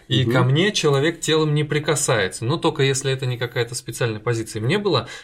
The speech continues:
Speaker 1: непривычно. То есть я вот, к сожалению, вот этот эмоциональный барьер, несмотря на то, что это моя подруга, там мы давно не виделись, ничего там дурного не подразумевалось, но тем не менее я вот этот барьер не перешёл.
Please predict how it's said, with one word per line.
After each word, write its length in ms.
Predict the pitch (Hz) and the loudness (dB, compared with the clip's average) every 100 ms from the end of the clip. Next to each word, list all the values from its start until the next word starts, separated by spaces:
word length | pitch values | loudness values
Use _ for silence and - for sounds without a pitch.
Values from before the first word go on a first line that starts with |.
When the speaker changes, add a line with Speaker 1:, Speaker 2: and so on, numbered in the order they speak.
| - | 0
Speaker 1:
непривычно. 720 | 123 123 156 185 160 - 98 | 2 4 4 4 2 -2 -8
То 100 | 101 | -8
есть 140 | 104 113 | -6 -2
я 200 | 123 143 | 0 2
вот, 160 | 127 | 0
к 60 | - | -2
сожалению, 540 | 113 113 143 175 135 | -4 0 0 2 2
вот 120 | 117 123 | 0 0
этот 220 | 117 117 | -2 -2
эмоциональный 540 | 113 113 123 131 127 | -4 -2 0 0 0
барьер, 320 | 117 120 180 | 2 2 2
несмотря 340 | 165 127 135 123 | 0 0 -2 -2
на 60 | |
то, 80 | 120 | 0
что 140 | - 120 | -2 -2
это 120 | 117 | -2
моя 220 | 117 113 | 0 0
подруга, 440 | 110 110 151 175 | 0 -2 0 -2
там 180 | 127 110 | -2 -4
мы 80 | 107 | -2
давно 260 | 110 107 104 | -2 -2 -4
не 140 | 107 | -4
виделись, 360 | 143 156 110 - | -4 -4 -6 -6
ничего 240 | 107 135 | -6 -6
там 200 | 127 110 | -6 -6
дурного 460 | 107 120 127 117 107 - - - | -4 -4 -2 -2 -2 -6 -16 -4
не 180 | 113 113 | -2 -2
подразумевалось, 840 | 113 113 110 110 113 160 180 123 | -2 -4 -4 -4 0 0 0 -2
но 80 | 113 | -6
тем 180 | 123 127 | -4 -2
не 80 | 113 | -2
менее 340 | 139 180 135 | -4 -4 -4
я 140 | 110 123 | -2 -2
вот 180 | 135 | -4
этот 240 | 123 123 123 | -8 -8 -2
барьер 300 | 123 113 123 | -2 0 -2
не 140 | 127 | -2
перешёл. 500 | 131 160 165 113 87 | 0 0 0 0 -4